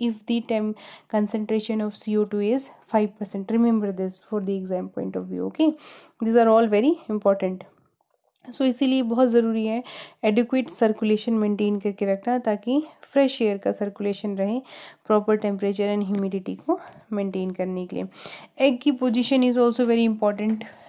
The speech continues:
जो एग हमने इनक्यूबेटर में रखा है उसको टर्न करना होता है, we have to turn it। क्यों?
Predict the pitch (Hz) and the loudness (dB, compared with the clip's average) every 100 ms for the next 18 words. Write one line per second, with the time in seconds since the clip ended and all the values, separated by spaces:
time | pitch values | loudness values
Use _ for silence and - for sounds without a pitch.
0 | 226 214 240 - 226 220 240 226 220 214 | -4 0 0 2 0 2 2 2 2 2
1 | 220 220 220 220 220 202 202 214 208 214 | 0 0 0 -2 0 -2 -2 0 0 0
2 | 294 - - - - 247 240 - 311 311 | -4 -8 -16 -16 -8 -6 -4 2 2 4
3 | 320 311 285 240 214 202 185 180 208 202 | 6 6 6 4 4 2 -2 -4 -8 -8
4 | 202 - _ - _ 226 220 214 208 294 | -10 -16 _ -20 _ -4 2 0 2 0
5 | 320 - - 220 208 190 185 175 - 302 | 0 -6 0 2 2 0 -6 -8 0 2